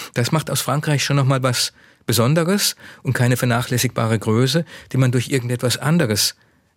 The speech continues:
ersetzen könnte. Und dazu kommt, dass wir seit neunzehnhundertdreiundsechzig diese, ähm,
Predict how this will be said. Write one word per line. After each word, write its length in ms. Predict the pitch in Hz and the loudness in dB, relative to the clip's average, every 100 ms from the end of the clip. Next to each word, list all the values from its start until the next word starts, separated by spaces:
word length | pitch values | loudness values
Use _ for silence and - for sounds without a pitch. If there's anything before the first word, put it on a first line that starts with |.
| - | -6
ersetzen 440 | 113 156 160 110 | 0 0 -2 -6
könnte. 380 | 98 101 98 - - _ | -6 -8 -8 -10 -16 _
Und 160 | - 123 | 0 2
dazu 240 | 117 - | 2 0
kommt, 340 | 113 147 214 - | -2 -2 0 -2
dass 120 | 139 | -2
wir 80 | 131 | 0
seit 280 | 123 143 - - - - | 0 -2 -6 -20 -14 -2
neunzehnhundertdreiundsechzig 1160 | 127 123 135 117 117 117 160 165 156 - - | 0 2 2 2 0 0 2 2 0 -2 -2
diese, 320 | - 127 123 113 - - - - - | 0 2 2 -2 -12 -20 -20 -12 -2
ähm, 500 | 120 110 110 113 | 2 4 2 0